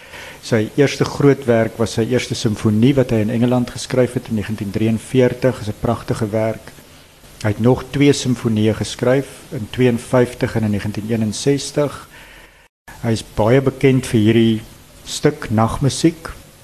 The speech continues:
ehm, maar ook vir die sangsiklus wat hy op tekste van Van Wyk Louw geskryf het, van liefde en verlatenheid.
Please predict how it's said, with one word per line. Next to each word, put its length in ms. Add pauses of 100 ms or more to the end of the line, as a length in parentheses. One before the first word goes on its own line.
(120)
ehm, 440
maar 180
ook 160
vir 140
die 80
sangsiklus 760
wat 160
hy 100
op 220
tekste 320
van 180
Van 180
Wyk 200
Louw 320
geskryf 480
het, 200
van 200
liefde 300
en 120
verlatenheid. 960